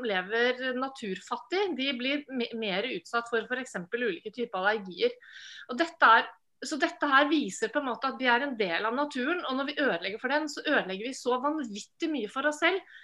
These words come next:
Til og med våre egne kropper som vi går rundt og lever med i dag, lider under det naturtapet som vi påfører våre egne omgivelser.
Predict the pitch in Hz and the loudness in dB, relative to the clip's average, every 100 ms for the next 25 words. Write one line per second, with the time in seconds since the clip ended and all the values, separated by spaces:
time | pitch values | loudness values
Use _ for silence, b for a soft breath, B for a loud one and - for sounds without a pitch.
0 | b - 262 285 302 311 320 294 202 226 | b -2 2 4 4 4 2 4 2 0
1 | 277 320 - 220 269 294 254 254 226 285 | -2 -4 -2 -2 -2 2 4 4 4 2
2 | 277 190 165 208 247 277 269 277 349 403 | 2 2 0 -2 0 0 4 6 6 4
3 | 240 - _ 240 226 196 254 233 185 214 | 0 -8 _ -4 -2 -2 0 0 2 2
4 | 233 b b 196 214 233 285 277 185 - | 2 b b 4 4 4 -2 -4 -10 -2
5 | 208 202 254 277 277 285 190 170 - 208 | -2 -2 -4 -4 -4 -6 -6 -6 -4 -4
6 | 220 247 240 175 208 208 180 - - 269 | 0 2 2 0 -4 -6 -8 -12 -8 -8